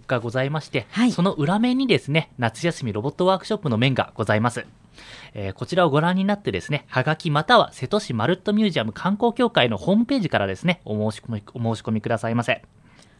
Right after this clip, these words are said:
Speaker 2: はい、えっと、か-、えっと、ホームページ、もしくははがき
Speaker 1: はい。
Speaker 2: ということになりますね。ホームペ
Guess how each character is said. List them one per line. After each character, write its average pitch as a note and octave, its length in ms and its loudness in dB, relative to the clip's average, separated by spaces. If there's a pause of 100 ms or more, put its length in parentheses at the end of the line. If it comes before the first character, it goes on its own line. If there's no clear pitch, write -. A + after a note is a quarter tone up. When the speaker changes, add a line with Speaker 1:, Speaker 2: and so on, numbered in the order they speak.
(240)
Speaker 2:
は B3+ 200 0
い、 - 160 -2
え B3+ 100 0
っ - 20 -6
と、 A#3+ 300 0
か-、 - 300 -8
え A#3 420 -2
っ G#3+ 40 -8
と、 G#3 920 -2
ホ E4 360 -2
ー - 60 -2
ム E4+ 140 -2
ペ D4+ 340 -2
ー B3 60 -2
ジ、 F3+ 360 -6
も E4+ 140 -2
し G4 80 -10
く G4 100 -2
は D#4+ 120 2
は - 260 -2
が A#3 180 2
き - 420 -6
Speaker 1:
は - 260 0
い。 D#3 100 2
Speaker 2:
と G#3 80 -2
い - 20 2
う G3+ 60 0
こ G#3+ 100 -2
と G3 120 -2
に E3 80 -2
な E3+ 100 -2
り F3 80 0
ま F3 140 0
す E3+ 100 -12
ね。 G#3 220 -2 (380)
ホ F4+ 100 0
ー - 20 2
ム G#4+ 140 2
ペ A#4+ 120 0